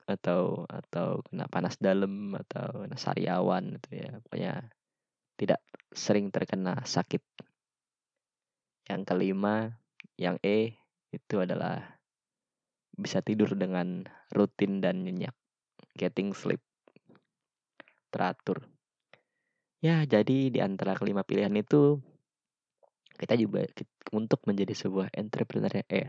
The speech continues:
sebuah lagi kan. Seorang entrepreneur yang sukses, kita cuma boleh memilih tiga. Ya, jadi pemilihannya, em, kalau lu bisa tetap nongkrong-nongkrong nih,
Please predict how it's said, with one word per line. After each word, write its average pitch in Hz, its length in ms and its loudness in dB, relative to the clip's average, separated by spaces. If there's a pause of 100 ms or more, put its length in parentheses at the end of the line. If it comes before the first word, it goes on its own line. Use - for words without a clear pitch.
sebuah 87 480 -4
lagi 98 160 -8
kan. - 80 -16 (480)
Seorang - 480 -2
entrepreneur 110 480 0
yang 104 160 2
sukses, - 720 -2 (320)
kita 135 320 -2
cuma - 320 -2
boleh 104 320 0 (320)
memilih 107 480 -2
tiga. - 480 -2 (1400)
Ya, 175 240 -2
jadi - 260 -8
pemilihannya, 98 600 -8 (400)
em, 107 560 -12 (1040)
kalau 104 240 -2
lu 107 240 -2 (400)
bisa 101 480 -4
tetap - 320 -6
nongkrong-nongkrong 101 960 -2
nih, 120 160 -8